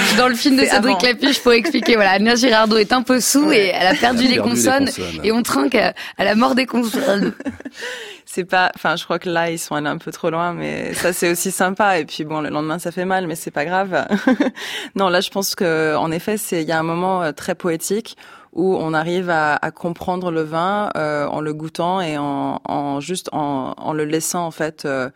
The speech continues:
Speaker 2: être ce qu'il est. Donc, euh, ceux qui cherchent trop, qui sont dans la technicité, euh, trop trop intensément, euh, perdent justement ce côté, euh,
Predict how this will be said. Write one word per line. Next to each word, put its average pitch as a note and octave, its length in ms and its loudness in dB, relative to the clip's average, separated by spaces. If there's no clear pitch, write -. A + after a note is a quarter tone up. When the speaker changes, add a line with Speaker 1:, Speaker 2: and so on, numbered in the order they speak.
Speaker 2:
être - 240 -4
ce - 120 -8
qu'il E3 180 -8
est. C#3 140 -4
Donc, D#3+ 220 -4
euh, D#3 160 2
ceux F#3+ 180 -2
qui F#3 160 -4
cherchent - 300 -2
trop, F#3+ 260 -2
qui F3 140 -10
sont D#3+ 120 -8
dans D#3 120 -4
la D3 100 -4
technicité, E3+ 720 -6
euh, D3 120 -2
trop - 300 -8
trop D#3+ 220 -6
intensément, D#3 640 -6
euh, D3+ 140 -4
perdent G3+ 340 -2
justement F3 380 -6
ce E3+ 160 -8
côté, E3+ 500 -4
euh, C#3+ 640 -4